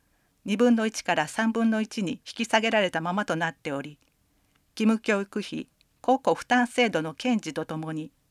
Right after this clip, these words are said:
国庫負担率二分の一への復元に向けて、十分な予算を確保されるよ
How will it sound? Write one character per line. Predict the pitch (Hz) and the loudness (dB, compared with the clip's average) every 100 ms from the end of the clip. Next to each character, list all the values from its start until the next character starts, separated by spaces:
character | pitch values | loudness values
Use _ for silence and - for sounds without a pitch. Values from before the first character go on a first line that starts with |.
| _ _ _ _ _ - | _ _ _ _ _ 0
国 | 226 | 0
庫 | - 165 | 2 0
負 | - | 2
担 | - 214 | 0 0
率 | 165 156 160 - _ - | 0 -4 -6 -8 _ -2
二 | 214 | 2
分 | 240 269 | 8 8
の | 254 | 8
一 | 247 - | 2 0
へ | 202 | 0
の | 160 | 0
復 | - - | -4 -4
元 | 226 208 202 | 0 0 0
に | |
向 | 185 180 | -4 -4
け | 175 | -8
て、 | - 165 - _ _ _ _ - | -6 -8 -8 _ _ _ _ -10
十 | 175 254 | 0 2
分 | 262 254 | 4 4
な | 175 | 4
予 | 196 | 0
算 | - 185 156 | 2 0 0
を | 160 | -4
確 | 240 - | -4 -2
保 | 151 | -2
さ | 165 175 | -2 0
れ | 170 | -2
る | 160 160 | -2 -4
よ | 160 - | -6 -8